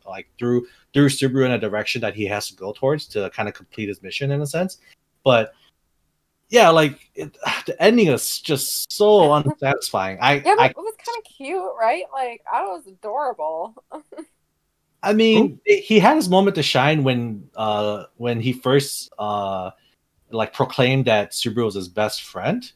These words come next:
Speaker 2: Mm-hmm.
Speaker 1: But
Speaker 2: And that time is over. <laughs>
Speaker 1: yeah, that time is over,
Speaker 2: <laughs>
Speaker 1: right? Like, they, he's, he's gotten more time than, than Rem has, which is, which is really sad.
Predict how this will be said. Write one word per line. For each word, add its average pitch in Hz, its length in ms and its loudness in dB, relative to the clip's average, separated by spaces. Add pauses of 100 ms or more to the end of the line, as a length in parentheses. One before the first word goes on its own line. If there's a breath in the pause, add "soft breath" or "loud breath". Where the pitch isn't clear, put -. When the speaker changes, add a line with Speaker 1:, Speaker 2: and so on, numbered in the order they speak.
(260)
Speaker 2:
Mm-hmm. 233 280 -14 (640)
Speaker 1:
But 113 360 4
Speaker 2:
And 285 120 4
that 285 140 4
time 240 260 -2
is 202 200 -8
over. 185 560 -6
<laughs> - 40 -20
Speaker 1:
yeah, - 180 -6
that 160 300 4
time 170 180 6
is 123 300 0
over, 139 380 4
Speaker 2:
<laughs> 95 100 -6
Speaker 1:
right? 131 320 0 (320)
Like, 160 260 0
they, 233 360 2 (140)
he's, 240 300 2 (120 loud breath)
he's 208 200 2
gotten 247 300 6
more 220 180 8
time 214 580 0
than, 180 280 0
than 156 160 2
Rem 185 180 4
has, 110 480 0
which 160 220 -6
is, 147 200 -6
which 147 220 -8
is 143 100 -6
really 170 200 2
sad. 101 340 -4